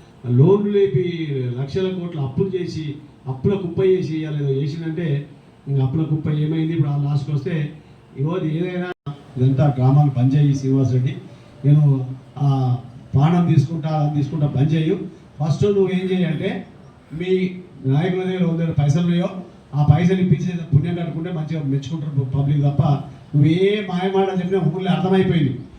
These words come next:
ఓటే-, ఓడేసేదాకా ఓటమల్ల, ఇప్పుడు సామెత ఉంది కదా, ఒడ్డు దాటేదాకా ఓడమల్లప్ప, ఓడమల్లప్ప, ఒడ్డు దాటినాక బోడమల్లప్ప అన్నట్టు ఓటేసేదాకా ఏం చెప్తున్నావు?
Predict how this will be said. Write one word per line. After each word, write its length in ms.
ఓటే-, 380
ఓడేసేదాకా 640
ఓటమల్ల, 580
ఇప్పుడు 360
సామెత 260
ఉంది 140
కదా, 240
ఒడ్డు 140
దాటేదాకా 480
ఓడమల్లప్ప, 560
ఓడమల్లప్ప, 540
ఒడ్డు 240
దాటినాక 360
బోడమల్లప్ప 480
అన్నట్టు 440
ఓటేసేదాకా 600
ఏం 120
చెప్తున్నావు? 540